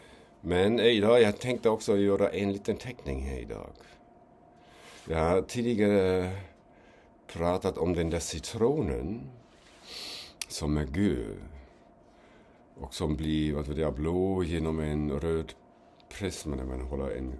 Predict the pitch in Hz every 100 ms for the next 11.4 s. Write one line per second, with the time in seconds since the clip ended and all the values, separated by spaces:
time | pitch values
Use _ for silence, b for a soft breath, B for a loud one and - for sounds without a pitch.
0 | - - 92 82 65 - 64 58 65 64
1 | 64 69 73 - 58 62 65 71 76 71
2 | 73 78 73 76 71 73 - 71 87 80
3 | 62 55 - B B B B B B B
4 | B - - - - - - - 67 101
5 | 101 - - - - - 69 53 50 50
6 | - 71 - - 71 71 73 - 73 67
7 | - 104 104 - 50 50 - 62 50 50
8 | 50 50 50 - 55 - - - - B
9 | B B B B B B - - - -
10 | - 67 73 73 73 67 69 62 65 73
11 | 65 55 71